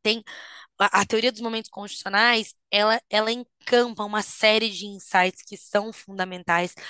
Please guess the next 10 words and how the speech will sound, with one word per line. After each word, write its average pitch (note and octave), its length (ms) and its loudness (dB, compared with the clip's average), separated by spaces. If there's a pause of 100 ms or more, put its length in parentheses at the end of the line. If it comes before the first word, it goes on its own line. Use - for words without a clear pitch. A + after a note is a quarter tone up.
(200)
pra G#3 140 4
forma B3 400 4
como A3+ 160 -8
a A3 60 -4
gente G#3+ 320 -8
olha G#3 240 4
pro G3 160 -14
direito F#3 340 -8
constitucional F3 680 -8
hoje. D3+ 340 -12